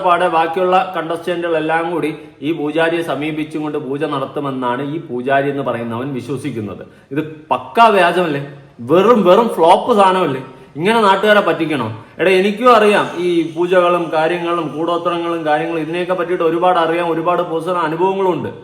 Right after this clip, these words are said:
എന്ന് വെച്ചിട്ട് ഈ പ്ലാച്ചിക്കകത്ത് കൂടോത്രം ചെയ്തുകൊണ്ട് ബിഗ് ബോസിന്റെ അകത്ത് കയറി പോയെന്ന് പറഞ്ഞാൽ അത് തന്തയില്ലാത്ത വർത്തമാനമല്ലേ? അത് എന്നാ വർത്തമാനമാ?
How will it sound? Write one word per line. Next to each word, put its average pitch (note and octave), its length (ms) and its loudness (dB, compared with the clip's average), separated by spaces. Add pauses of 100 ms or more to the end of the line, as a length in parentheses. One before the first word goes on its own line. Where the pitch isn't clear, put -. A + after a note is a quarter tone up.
(400)
എന്ന് F3+ 200 0
വെച്ചിട്ട് G#3 320 2
ഈ G#3 120 2
പ്ലാച്ചിക്കകത്ത് G3+ 600 4
കൂടോത്രം G#3 520 2
ചെയ്തുകൊണ്ട് F#3 320 0
ബിഗ് E3 240 -2
ബോസിന്റെ G3 320 0
അകത്ത് F3+ 220 0
കയറി F3+ 180 2
പോയെന്ന് E3+ 340 -4
പറഞ്ഞാൽ E3+ 280 -2
അത് E3 100 2 (120)
തന്തയില്ലാത്ത F#3+ 420 0
വർത്തമാനമല്ലേ? C#3+ 720 0 (540)
അത് F#3 140 0
എന്നാ G#3+ 140 2
വർത്തമാനമാ? D3 680 -2